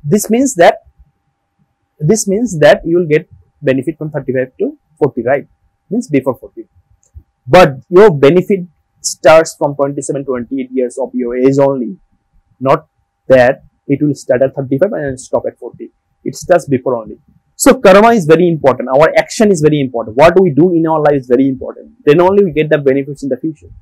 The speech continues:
We cannot just depend on the lines and signs that is present in our head. It only can say, "Okay, these are the things that are, that will give success to your life." As I have mentioned in numerous videos, suppose this is the sun line. I'll use red color so it's more better for us to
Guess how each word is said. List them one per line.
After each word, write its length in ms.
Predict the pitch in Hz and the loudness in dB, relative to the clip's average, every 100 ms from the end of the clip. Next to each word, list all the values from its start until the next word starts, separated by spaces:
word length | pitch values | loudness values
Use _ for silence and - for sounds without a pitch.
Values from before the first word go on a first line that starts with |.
| - - - _ _ | -20 -20 -20 _ _
We 100 | 151 | 2
cannot 220 | 185 233 | 4 6
just 260 | 208 220 165 | 6 4 2
depend 260 | 170 202 196 | 0 2 0
on 140 | 190 | 2
the 100 | 185 | 2
lines 360 | 147 139 160 165 | 2 0 -2 -4
and 160 | 151 | -6
signs 340 | - 143 143 135 | -4 -4 -4 -2
that 140 | 131 | -2
is 260 | 139 127 - - | -2 -8 -8 -2
present 260 | 135 139 | 0 0
in 140 | 131 131 | -2 -4
our 100 | 123 | -4
head. 200 | 220 220 | -4 -2
It 120 | 165 | 0
only 300 | 165 151 185 190 | 2 2 2 0
can 160 | 175 | -2
say, 260 | 151 185 151 | 0 0 0
"Okay, 200 | 139 151 | 0 -2
these 180 | 143 185 | -2 -2
are 120 | 220 | -2
the 100 | 190 | -2
things 280 | 180 165 160 | -6 -8 -4
that 160 | 147 143 | -2 0
are, 180 | 139 - - - | -2 -4 -20 -8
that 120 | 156 | -2
will 80 | 165 | 0
give 220 | 151 156 | 0 -2
success 340 | 147 143 165 147 | -2 -6 -6 -8
to 100 | 160 | -4
your 160 | 143 | -2
life." 200 | 160 131 - | 2 0 2
As 140 | 151 165 | 2 4
I 60 | |
have 100 | 170 | 4
mentioned 340 | 160 185 185 185 | 2 0 0 -4
in 140 | 170 | -4
numerous 440 | 143 151 180 185 139 | -6 -6 -2 -2 0
videos, 440 | 175 165 139 - _ _ | 0 4 2 0 _ _
suppose 340 | - 190 208 160 | 0 2 4 4
this 180 | 170 190 | 2 2
is 140 | 165 | 2
the 220 | 226 453 _ _ _ _ - _ _ _ - | 2 0 _ _ _ _ -20 _ _ _ -10
sun 280 | - 175 131 | 0 0 0
line. 200 | 104 147 _ _ _ _ - | -6 _ _ _ _ _ -2
I'll 120 | 139 | 2
use 220 | 139 123 123 | 2 0 0
red 180 | 151 - | 0 2
color 240 | 135 117 | 0 0
so 140 | - | -2
it's 160 | 120 - | -6 -6
more 220 | 127 127 | -4 -2
better 320 | 117 131 139 | 2 2 2
for 340 | 120 127 120 117 | -4 -4 -2 -2
us 200 | 117 - | -6 -6
to 280 | 135 120 | -4 -2